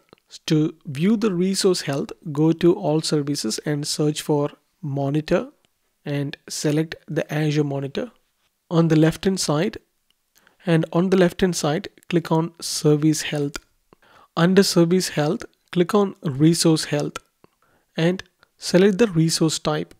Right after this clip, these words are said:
The resource type you are looking for is the load balancer. So search for load balancer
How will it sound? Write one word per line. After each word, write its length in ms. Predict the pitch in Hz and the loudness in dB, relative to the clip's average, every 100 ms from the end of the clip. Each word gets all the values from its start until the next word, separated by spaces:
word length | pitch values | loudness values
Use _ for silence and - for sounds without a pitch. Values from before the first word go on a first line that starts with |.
| _ _ | _ _
The 160 | 165 147 | 0 2
resource 400 | 151 170 180 - | 2 2 0 0
type 320 | 165 180 180 | 2 0 2
you 120 | 170 | 2
are 20 | |
looking 360 | 156 147 - 156 | 2 0 -2 -4
for 260 | - 165 - | 0 0 2
is 220 | 151 143 | -2 -2
the 100 | 147 | 0
load 260 | 143 147 143 | 2 2 0
balancer. 540 | 143 147 147 - 156 _ - _ _ | -2 -2 -4 -6 -6 _ -20 _ _
So 240 | - 160 | -6 -4
search 380 | 139 156 160 165 | 0 2 2 2
for 280 | - 160 151 | 0 0 2
load 280 | 139 143 139 | 0 -2 -2
balancer 540 | 139 135 135 - | -6 -6 -6 -8